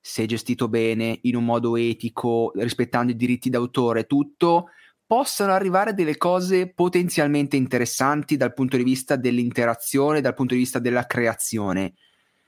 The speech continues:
Ma tutto sommato mi aspetto che le esperienze di gioco più o meno oggi secondo me l'abbiamo un po' cristallizzato il modo di fare videogiochi. È vero che ogni anno escono cose diverse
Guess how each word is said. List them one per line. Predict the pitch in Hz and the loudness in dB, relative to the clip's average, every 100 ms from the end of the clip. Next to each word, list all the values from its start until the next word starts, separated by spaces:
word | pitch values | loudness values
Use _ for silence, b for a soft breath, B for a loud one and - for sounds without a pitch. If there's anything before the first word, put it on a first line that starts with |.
| _ - | _ -6
Ma | 151 190 | 0 0
tutto | 208 214 208 | 0 -2 0
sommato | 214 208 226 226 226 226 | 2 2 2 2 2 2
mi | 165 165 175 | 2 2 2
aspetto | 170 - 175 170 175 - 185 | 0 0 0 2 0 -2 -2
che | 185 143 | 0 0
le | 147 | 0
esperienze | - - 185 202 220 - 196 | -2 0 0 2 -2 -2 -2
di | 196 | 0
gioco | 165 190 - - 208 202 202 _ _ | 2 2 0 0 2 2 0 _ _
più | - 170 | -2 2
o | 170 | 2
meno | 156 175 175 - _ _ _ _ _ _ _ 262 | 2 0 0 -4 _ _ _ _ _ _ _ 0
oggi | 226 | 2
secondo | 131 156 | 0 2
me | 160 | 2
l'abbiamo | 123 127 | 2 0
un | |
po' | 156 | -2
cristallizzato | - 131 131 113 117 110 113 107 110 | -2 -2 0 0 -2 0 0 0 -2
il | |
modo | 113 120 120 | 0 0 0
di | 113 | -2
fare | - 113 107 | -2 -2 -2
videogiochi. | 110 113 98 127 B B B | -2 -2 0 -2 B B B
È | 160 | 2
vero | 160 233 254 | 4 2 2
che | - 151 | 2 0
ogni | 147 139 | 2 2
anno | 160 147 | 2 0
escono | 131 - 147 135 | -2 0 0 0
cose | - 131 120 135 131 - | 0 0 2 2 0 -4
diverse | 131 123 131 117 107 107 - - 120 160 - | -8 -2 0 2 2 0 -2 0 2 0 -4